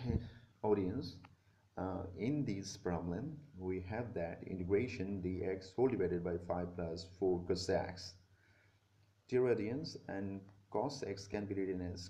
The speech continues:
cos two into x by two. Why? Because we know that cos two x can be written as in terms of ten x. So, uh, that is why I write cos x as a cos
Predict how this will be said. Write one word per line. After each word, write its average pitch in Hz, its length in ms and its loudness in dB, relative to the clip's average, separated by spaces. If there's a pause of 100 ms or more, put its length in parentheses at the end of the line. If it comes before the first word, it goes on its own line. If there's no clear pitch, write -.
cos 98 440 -4
two 127 260 -4
into 98 240 -6
x - 180 -10
by 82 240 -6
two. 69 160 -10 (680)
Why? 110 260 -4 (200)
Because 90 360 -6
we 95 100 -6
know 101 260 -4
that 98 260 -2 (580)
cos 101 540 -4
two 123 260 -2
x 90 400 -6
can 127 220 -4
be 123 140 -6 (240)
written 95 260 -6 (140)
as - 280 -12 (480)
in 90 480 -4
terms 120 340 -8
of 98 300 -4 (120)
ten 107 440 0
x. - 460 -10 (1160)
So, 98 600 0
uh, - 60 -10 (100)
that 101 140 0
is 117 220 -4
why 95 300 0 (100)
I 92 80 -2
write 104 420 -2 (140)
cos 101 360 -4
x 92 300 -4
as 87 140 -4
a 90 80 -4
cos 101 640 -8